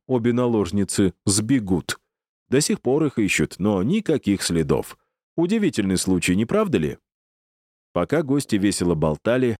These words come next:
в подъезд ресторана зашел какой-то человек и послал в их кабинет свою визитную карточку. В связи с этим можно привести следующие стихи. "Нынче в гости щеголи шли по приглашению.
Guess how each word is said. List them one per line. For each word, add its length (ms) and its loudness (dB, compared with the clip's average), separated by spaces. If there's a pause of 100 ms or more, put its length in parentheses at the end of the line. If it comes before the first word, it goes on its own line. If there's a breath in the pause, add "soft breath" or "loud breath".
в 80 -20
подъезд 460 0
ресторана 540 0
зашел 400 0
какой-то 440 0
человек 580 0 (180)
и 100 2
послал 420 0
в 80 0
их 100 -2
кабинет 460 0
свою 300 0
визитную 520 0
карточку. 720 -2 (480)
В 60 -10
связи 360 2
с 120 -2
этим 440 0
можно 380 0
привести 480 0
следующие 720 0
стихи. 580 -2 (920)
"Нынче 480 0
в 120 -4
гости 420 0
щеголи 800 0 (180)
шли 360 0
по 160 0
приглашению. 1000 0